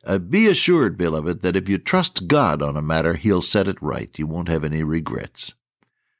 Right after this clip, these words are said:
Dear Father, today, make us the kind of people who believe thee for the answer, even though it may not seem to come the way we want it. Help us to trust thee, because we know thou dost never fail us.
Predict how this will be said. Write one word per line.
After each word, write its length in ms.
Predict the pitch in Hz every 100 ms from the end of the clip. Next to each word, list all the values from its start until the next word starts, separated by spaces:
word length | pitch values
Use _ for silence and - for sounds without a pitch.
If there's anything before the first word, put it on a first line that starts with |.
| _ _ _ _ _ - - - -
Dear 160 | - 131
Father, 300 | 135 139 127
today, 720 | 127 113 113 107 104 107 101 _ _ _ _ _
make 220 | 117 143
us 160 | 147 127
the 80 | 113
kind 260 | 143 147 139
of 80 | 127
people 280 | 107 90
who 120 | 90 92
believe 540 | 101 104 135 151 123
thee 200 | 127 127
for 180 | 127 127
the 220 | 127 101
answer, 520 | 78 60 - 62 62 _ _ _ _ _
even 280 | 95 107 110
though 180 | 107 95
it 160 | 92 98
may 180 | 127
not 280 | 156 151 139
seem 520 | - - 175 175 170
to 80 | 156
come 540 | - - 117 85 76 76
the 80 |
way 180 | 82 92
we 200 | 92 135
want 280 | 120 113 85
it. 220 | - _ _ _ - _ _
Help 180 | 104 101
us 100 | 98
to 100 | 90
trust 380 | - 110 - 113
thee, 460 | 107 73 69 85 _ _
because 280 | - - 73
we 100 | 78
know 180 | 78 80
thou 160 | 76 73
dost 200 | 73 -
never 240 | 71 80
fail 340 | - 67 - -
us. 240 | -